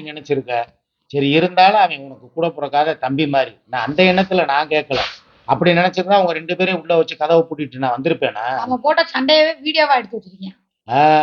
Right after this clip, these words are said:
Speaker 2: அது தப்பு இல்லையா? நான் என்ன சொன்னேன், இந்த ரூம் கூட நடக்கிற எதையுமே வந்து எதையும் பண்ணிடக்கூடாதுடா,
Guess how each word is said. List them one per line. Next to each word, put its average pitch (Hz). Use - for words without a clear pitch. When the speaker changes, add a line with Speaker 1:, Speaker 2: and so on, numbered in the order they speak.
Speaker 2:
அது 466
தப்பு 262
இல்லையா? 262
நான் 247
என்ன 302
சொன்னேன், 240
இந்த 214
ரூம் 285
கூட 294
நடக்கிற 247
எதையுமே 285
வந்து 285
எதையும் 262
பண்ணிடக்கூடாதுடா, 247